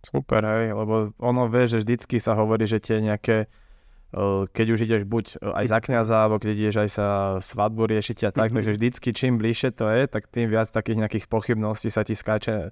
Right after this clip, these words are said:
Speaker 1: ti skáče do hlavy. A to je podľa mňa, že pekné, hej, že ty si dostal to volanie, prijal si to, lebo veľakrát, eh, možno aj nás Boh volal do niečoho a možno do menších vecí.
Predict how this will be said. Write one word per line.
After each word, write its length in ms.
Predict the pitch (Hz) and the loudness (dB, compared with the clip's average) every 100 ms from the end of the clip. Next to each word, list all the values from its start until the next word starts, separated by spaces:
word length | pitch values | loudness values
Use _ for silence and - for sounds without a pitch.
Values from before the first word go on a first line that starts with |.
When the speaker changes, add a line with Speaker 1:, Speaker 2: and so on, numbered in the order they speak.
| - - - - | -14 -20 -20 -16
Speaker 1:
ti 120 | - | -8
skáče 320 | 110 - 110 117 | -4 0 2 2
do 140 | 107 | 2
hlavy. 400 | 107 110 120 139 - - - - - | 4 4 2 -2 -8 -20 -20 -18 -4
A 160 | 98 98 98 98 101 98 - - - | 0 2 4 4 4 2 -2 -20 -6
to 120 | 104 | -2
je 60 | 104 | 0
podľa 220 | 110 117 | 2 4
mňa, 100 | 117 | 4
že 80 | 113 | 2
pekné, 340 | 110 131 - 98 | 0 0 0 0
hej, 140 | 101 104 | 2 0
že 140 | 101 98 - - | 0 -2 -6 -6
ty 160 | 104 | -4
si 120 | 101 104 | -2 0
dostal 440 | 104 - 113 110 | 0 2 4 4
to 100 | 110 | 2
volanie, 680 | 101 107 110 117 117 117 117 - | 0 2 2 2 0 -2 -4 -10
prijal 320 | - 101 98 | -4 -2 0
si 140 | 104 107 | -2 -2
to, 340 | - 120 123 | 2 2 0
lebo 180 | - 98 | -2 -2
veľakrát, 640 | 98 104 107 110 107 101 - | 0 2 2 2 0 0 -4
eh, 100 | 95 98 | -6 -4
možno 360 | 95 101 107 127 | -4 -4 -2 0
aj 80 | 117 | 2
nás 220 | 107 113 107 107 | 2 2 0 -10
Boh 300 | 104 107 104 | -4 -2 -2
volal 340 | 107 101 104 | 0 2 2
do 100 | 104 | 2
niečoho 520 | 104 104 101 113 110 110 | 0 0 0 0 2 2
a 260 | 101 98 98 - - - | 2 2 0 -6 -20 -8
možno 240 | - 104 | -4 -2
do 100 | 98 | -2
menších 360 | 101 107 107 107 | 0 0 0 0
vecí. 420 | 110 107 120 120 | -2 0 0 -2